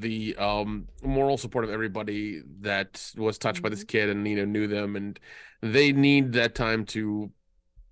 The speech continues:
Speaker 1: to mourn and to grieve, because that's, you know, an incredibly terrible thing that happened to them. And, you know, it's going to, uh, it's probably gonna scar them for life, unfortunately.
Speaker 2: Yeah.
Speaker 1: And this bitch is concerned because she didn't get a
Speaker 2: <laughs>
Speaker 1: goddamn shot at the bar.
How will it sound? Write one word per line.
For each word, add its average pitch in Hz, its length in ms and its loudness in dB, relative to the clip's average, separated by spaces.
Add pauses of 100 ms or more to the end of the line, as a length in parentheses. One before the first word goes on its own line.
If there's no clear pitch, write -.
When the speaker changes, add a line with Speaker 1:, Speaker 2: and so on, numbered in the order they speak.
(220)
Speaker 1:
to 127 120 -4
mourn 113 200 2
and 107 100 -4
to 107 80 -6
grieve, 107 280 -2
because 101 260 -6
that's, 113 340 -6
you 117 80 -2
know, 101 340 -6 (420)
an 104 120 0
incredibly 131 680 2
terrible 113 320 0
thing 107 200 -6
that 101 100 -6
happened 101 280 -6
to 101 100 -8
them. 95 420 -4 (720)
And, 98 340 0
you 104 100 0
know, 95 180 -2
it's - 160 -4
going 113 320 2
to, 107 420 -4 (100)
uh, 101 60 -4
it's 104 240 -2
probably 127 160 0
gonna 113 160 0
scar 113 260 0
them 117 120 0
for 123 140 -4
life, 147 260 -2
unfortunately. 101 720 -6 (840)
Speaker 2:
Yeah. 98 100 0
Speaker 1:
And 104 280 0
this 117 200 2
bitch 123 300 0
is 101 180 -4
concerned 113 480 -2
because 107 340 -6
she - 120 -6
didn't 107 200 -4
get 104 140 0
a 104 40 2
Speaker 2:
<laughs> 104 100 -4
Speaker 1:
goddamn 104 280 -4
shot 101 300 -4
at 92 80 -14
the 85 60 -18
bar. 78 360 -6